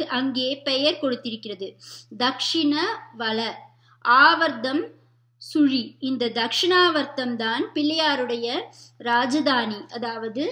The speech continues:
கேபிட்டல் என்று சொல்லியிருக்கிறது. திருவலஞ்சுழியில் சிவன் கோவிலில்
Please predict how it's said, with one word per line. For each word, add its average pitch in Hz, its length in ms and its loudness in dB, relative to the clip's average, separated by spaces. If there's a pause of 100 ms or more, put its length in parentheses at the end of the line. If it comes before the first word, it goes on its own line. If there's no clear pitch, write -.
(480)
கேபிட்டல் 277 720 4 (160)
என்று 254 380 -2 (500)
சொல்லியிருக்கிறது. 240 760 -2 (600)
திருவலஞ்சுழியில் 294 1000 0 (360)
சிவன் 370 460 -2
கோவிலில் 254 640 0